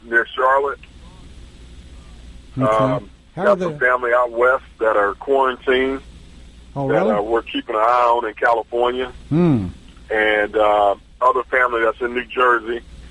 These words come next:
Speaker 1: and New York that are quarantined also. Um, and I've got, uh, one cousin that, uh, we believe may have been exposed to covid,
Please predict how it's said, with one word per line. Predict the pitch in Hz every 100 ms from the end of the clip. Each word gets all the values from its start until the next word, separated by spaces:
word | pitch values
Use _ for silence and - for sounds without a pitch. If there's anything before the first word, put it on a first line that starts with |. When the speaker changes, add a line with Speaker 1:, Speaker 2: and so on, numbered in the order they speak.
| - - -
Speaker 1:
and | 110 113
New | 120
York | 113 131 110 - - - - - - -
that | 110 104
are | 104
quarantined | - 120 113 107 113 107
also. | 110 107 98 95 80 - -
Um, | 107 104 104 101 98 - - - - -
and | 107
I've | 113 113
got, | 131 117 110
uh, | 104 101
one | 110 127 117
cousin | - 131 117 101 101 104 -
that, | 104 104
uh, | 101 98 95 92 90 - - - - - - - - - - - - - - -
we | 123
believe | 123 113 127 127 113 101
may | 120 127 139
have | 127
been | 117
exposed | 107 - - 104 98 -
to |
covid, | 92 107 98 101 92